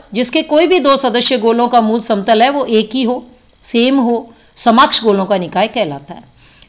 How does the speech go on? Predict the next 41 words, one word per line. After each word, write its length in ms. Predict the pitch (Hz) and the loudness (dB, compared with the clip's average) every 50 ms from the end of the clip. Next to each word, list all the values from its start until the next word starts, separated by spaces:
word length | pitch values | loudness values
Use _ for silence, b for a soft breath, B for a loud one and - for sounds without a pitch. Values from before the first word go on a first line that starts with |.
| b b 208 | b b 0
मान 180 | 226 247 277 | 2 2 4
लीजिए 220 | 285 311 269 302 302 | 2 2 2 0 0
अपने 200 | 285 269 262 269 | 0 0 -4 -2
पास 200 | 262 269 262 240 | 2 2 2 2
दो 200 | 208 196 254 262 254 | 2 2 2 2 2
sphere 360 | - - - 233 226 226 220 | 0 -2 -2 0 2 2 2
हैं, 220 | 240 311 - - - | 2 0 -2 -2 0
S 200 | 226 208 - - | 0 0 2 2
one 80 | 262 254 | 2 2
equal 240 | 254 254 254 240 208 | 2 4 2 2 2
to 100 | 240 226 | 2 0
zero 160 | 185 233 247 | 0 2 2
और 120 | 247 247 226 | 2 2 2
एस 180 | 208 - - - | 2 0 0 -2
टू 60 | 226 | -2
equal 260 | 190 151 185 180 165 | -4 -2 -4 -6 -4
to 100 | 165 240 240 | -6 -8 -8
zero। 220 | 214 214 160 135 131 - - _ _ _ _ _ _ _ _ _ _ b b b b b b - | -8 -10 -12 -12 -16 -20 -20 _ _ _ _ _ _ _ _ _ _ b b b b b b -6
तो 60 | 277 - | -4 0
एस 260 | - 262 254 254 - | 2 2 2 2 2
one 100 | 370 370 | 0 -2
plus 240 | 320 349 359 359 359 | 0 2 2 2 2
lambda 300 | 302 269 269 277 302 330 320 | 2 0 2 4 4 4 4
times 260 | 339 339 339 330 330 | 4 2 2 2 0
S 180 | 294 262 - - | 0 0 0 0
two 100 | 359 349 | 0 0
equal 260 | 277 - 262 254 240 | 0 2 0 0 0
to 100 | 247 233 | 0 -2
zero 280 | 190 202 208 196 208 226 214 - - - | -2 -2 0 0 0 -2 -4 -8 -6 0
क्या 120 | 240 247 254 | 2 2 4
कहलाता 440 | 254 262 226 202 202 196 - 208 196 | 4 4 2 4 2 2 2 0 0
है? 160 | 202 240 339 B B B B B | 0 -2 -4 B B B B B
समाक्ष 480 | - - 233 220 262 311 320 - - 220 | 0 2 2 4 4 4 2 2 0 2
गोलों 240 | 226 220 226 226 220 | 2 2 2 2 2
का 120 | 226 226 | 2 0
निकाय 320 | 208 196 196 - 220 247 254 | 0 0 0 2 2 2 2
कहलाता 420 | 254 226 196 180 180 175 - 196 | 2 0 0 0 0 -2 -2 -2
है, 180 | 214 240 240 - | -2 -2 -2 -2
coaxial 440 | 247 254 262 254 240 247 - 226 208 | 0 2 2 2 0 -2 -4 -4 -4
system 360 | - 202 170 - - 190 185 | -6 -8 -8 -8 -6 -4 -2
of 200 | 196 262 - - | -2 -2 -2 -4